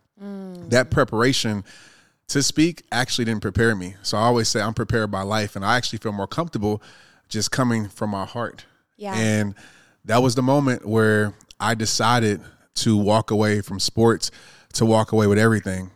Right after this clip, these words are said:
Speaker 2: Like, and it wasn't anything lined up that said, "This is where you're gonna be at right now." Right? So it was
Speaker 1: Wow.
Speaker 2: really stepping out on faith, and that's stepping out on faith.
Speaker 1: Yeah.
Speaker 2: Stepping out on faith is not seeing and being like, "Okay." No, it's like,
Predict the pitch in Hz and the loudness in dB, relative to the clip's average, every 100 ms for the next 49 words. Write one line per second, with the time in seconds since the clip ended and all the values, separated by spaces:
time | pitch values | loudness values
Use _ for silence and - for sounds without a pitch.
0 | _ - 95 113 110 113 127 120 - 127 | _ -10 -6 0 2 4 4 2 -2 2
1 | 131 123 123 110 113 113 110 110 - 98 | 2 2 0 2 2 0 0 -2 -2 0
2 | 113 - 113 107 110 104 98 95 95 92 | 0 0 -2 -2 -4 -4 -6 -8 -6 -6
3 | - 95 95 95 - _ _ _ _ _ | -6 -10 -10 -12 -16 _ _ _ _ _
4 | - 104 107 - 113 104 123 113 - 113 | -4 -2 0 0 0 2 2 2 0 -2
5 | 107 107 107 95 143 165 123 165 - 143 | 0 0 0 -2 0 0 -2 -4 -4 -2
6 | 135 110 107 135 117 98 - - 196 - | -2 -2 -4 -4 -4 -6 -16 -10 0 2
7 | 185 156 139 156 147 120 123 104 - 135 | 4 4 4 2 2 0 -2 -2 -2 0
8 | 123 110 113 131 - - 214 214 - - | 0 -2 -2 -4 -6 -6 -2 -2 -2 -12
9 | - - - 123 139 131 113 | -20 -18 -2 0 2 2 0